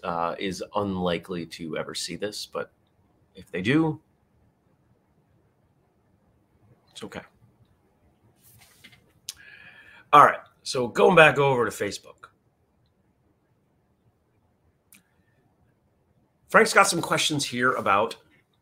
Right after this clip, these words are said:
probiotics. In recent years, there's been a lot of talk about gut bacteria, so I thought I would ask some questions. Before we go there,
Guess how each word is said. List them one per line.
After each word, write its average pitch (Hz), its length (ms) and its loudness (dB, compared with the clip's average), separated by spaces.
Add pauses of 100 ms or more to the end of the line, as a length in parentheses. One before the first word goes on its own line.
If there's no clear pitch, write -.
(840)
probiotics. 208 560 -10
In 165 120 2
recent 233 320 0
years, 127 560 -4 (880)
there's 107 180 -8
been 104 120 -4
a 95 60 -6
lot 87 160 -4
of - 60 -12
talk - 260 -10
about 98 240 -8
gut - 180 -8
bacteria, 87 440 -12
so - 140 -10
I 123 40 -8
thought 95 180 -4
I 98 40 -2
would 95 120 -4
ask 82 200 -10
some 104 120 -14
questions. - 520 -14 (1080)
Before - 300 0
we 190 80 2
go 98 240 2
there, 101 320 -6